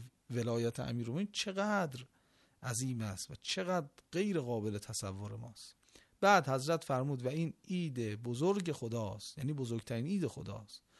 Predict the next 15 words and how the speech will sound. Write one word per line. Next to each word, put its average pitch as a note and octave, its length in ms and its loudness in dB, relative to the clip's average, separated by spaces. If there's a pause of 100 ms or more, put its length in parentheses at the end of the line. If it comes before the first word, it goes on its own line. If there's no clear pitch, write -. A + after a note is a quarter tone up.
(300)
«و C3+ 60 4
خدا D3+ 340 4
نفرستاده F3+ 800 0
است A#2 360 -8
پیغمبری C3 760 2
را G#2 200 -6 (420)
مگر B2 320 2
آن F#3 260 2
که - 140 -4
این F3+ 240 0
روز G3 360 0
را G3+ 280 4
عید A3+ 260 4
کرده B2 400 0
است G#2+ 260 -6